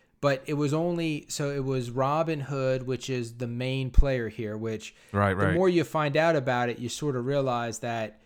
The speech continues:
Speaker 1: part of why Robinhood doesn't cost anything, 'cause normally you, you have to pay money on transactions, uh, on the stock market to your broker, but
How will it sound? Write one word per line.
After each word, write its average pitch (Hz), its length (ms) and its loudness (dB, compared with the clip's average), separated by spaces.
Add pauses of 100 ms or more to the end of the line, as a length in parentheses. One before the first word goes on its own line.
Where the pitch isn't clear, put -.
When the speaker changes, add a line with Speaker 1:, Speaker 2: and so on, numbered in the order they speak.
(300)
Speaker 1:
part 160 300 2
of 135 180 0
why 135 600 0
Robinhood 127 680 0 (180)
doesn't 135 320 0
cost 135 340 0
anything, 113 180 -8
'cause 127 120 -4
normally 175 380 0
you, 131 280 -4
you 131 140 -4
have 135 200 -4
to 131 80 -8
pay 135 200 -4
money 123 420 -6
on 113 220 -10
transactions, 107 920 -12 (500)
uh, 117 160 -4
on 117 200 -8
the 110 60 -8
stock 110 340 -4
market 101 420 -10
to - 140 -8
your 110 80 -4
broker, 110 580 -6
but 113 260 -6